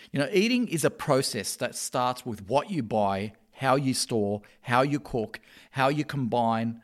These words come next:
when you eat, how much you eat, and your mental state when you eat. And this process can break down anywhere along this value chain.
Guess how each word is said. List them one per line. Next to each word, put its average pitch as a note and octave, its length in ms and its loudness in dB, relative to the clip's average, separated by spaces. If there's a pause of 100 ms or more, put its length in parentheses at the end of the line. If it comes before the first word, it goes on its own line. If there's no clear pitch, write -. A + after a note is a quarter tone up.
(340)
when C#3+ 300 0
you D3 220 2
eat, B2 280 -2
how A#2 200 0
much D3 280 -2
you C3 180 2
eat, A#2+ 300 -2
and B2 100 -2
your B2+ 120 0
mental C3+ 340 -2
state B2 400 0
when A2 160 0
you G2 220 2
eat. - 180 -10 (1700)
And D3+ 160 2
this A3 140 2
process D#3+ 680 0
can C3 180 -4
break D3 320 2
down C3+ 300 0
anywhere F3+ 540 2
along C#3 480 0
this A#2 280 -6
value A#2 480 0
chain. F#2 460 -6